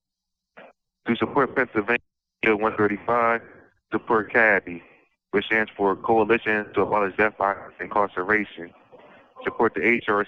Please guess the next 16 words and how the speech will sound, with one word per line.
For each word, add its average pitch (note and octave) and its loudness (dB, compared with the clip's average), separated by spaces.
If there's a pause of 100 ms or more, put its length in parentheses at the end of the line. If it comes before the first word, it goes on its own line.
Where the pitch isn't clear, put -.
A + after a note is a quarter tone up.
C, G#2 2 (120)
which F#2+ -8
stands G2+ -2
for G2 -2
Human G2+ -4
Rights G#2+ 0
Coalition, G#2+ 0 (640)
and F#2+ -6
support - -4
the F2+ 0
A G2+ 2
L F2+ 0
C, F2 0 (320)
Abolitionist F#2+ -2
Law G2 2 (100)
Center. F2 -6